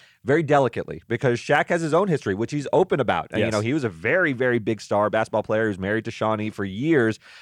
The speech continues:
Speaker 1: uh, but said he cheated all the time. So it's hard for him to pass judgment on guys like
Speaker 2: And,
Speaker 1: Ime
Speaker 2: and rock
Speaker 1: Udoka.
Speaker 2: stars and basketball players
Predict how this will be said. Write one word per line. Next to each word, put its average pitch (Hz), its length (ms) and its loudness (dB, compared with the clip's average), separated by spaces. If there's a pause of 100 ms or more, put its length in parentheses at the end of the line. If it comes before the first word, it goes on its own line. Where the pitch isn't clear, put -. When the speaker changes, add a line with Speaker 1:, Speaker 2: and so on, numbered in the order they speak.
Speaker 1:
uh, 123 220 2
but 123 180 -4
said 156 220 0
he 190 180 -8 (300)
cheated 175 260 0
all 160 140 6
the 143 80 2
time. 127 400 -2
So 139 220 4
it's 120 100 0
hard 160 320 2
for - 120 -4
him 156 200 -2
to 101 140 -2
pass 147 380 -2
judgment 127 480 2
on 113 120 -2
guys 117 220 2
like 117 100 2
Speaker 2:
And, 190 100 4
Speaker 1:
Ime - 200 4
Speaker 2:
and 202 140 6
rock 196 180 6
Speaker 1:
Udoka. 220 120 6
Speaker 2:
stars 180 300 4
and 143 160 -2
basketball 120 360 0
players 104 460 -4